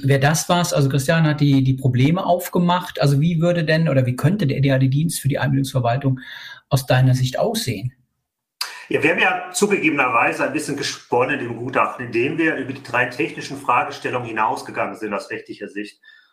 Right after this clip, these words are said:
Speaker 2: Und wir uns schon überlegt haben, wie ein funktionierendes, äh, System der pims wirklich gut ankommen kann und auch Wirkung entfalten kann.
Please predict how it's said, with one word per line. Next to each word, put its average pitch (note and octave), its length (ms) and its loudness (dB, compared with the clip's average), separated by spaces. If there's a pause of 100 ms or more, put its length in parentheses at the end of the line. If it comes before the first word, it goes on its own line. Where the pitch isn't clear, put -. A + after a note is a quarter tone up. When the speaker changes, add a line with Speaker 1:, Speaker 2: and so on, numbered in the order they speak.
(120)
Speaker 2:
Und A2 280 -12
wir - 180 -4
uns C#3 100 -2
schon A3 160 0
überlegt D3+ 440 0
haben, D3 560 0
wie E3 260 -4
ein C#3 520 -6
funktionierendes, C#3 920 -8
äh, B2+ 180 -4
System B2+ 420 -6
der B2 140 -2
pims C#3 600 -8
wirklich C#3+ 340 -6
gut C#3 520 -8
ankommen A#2+ 580 -2
kann F#2+ 460 -6
und A#2+ 160 -8
auch - 320 -12
Wirkung C3 340 -2
entfalten G2 500 -6
kann. G2 360 -6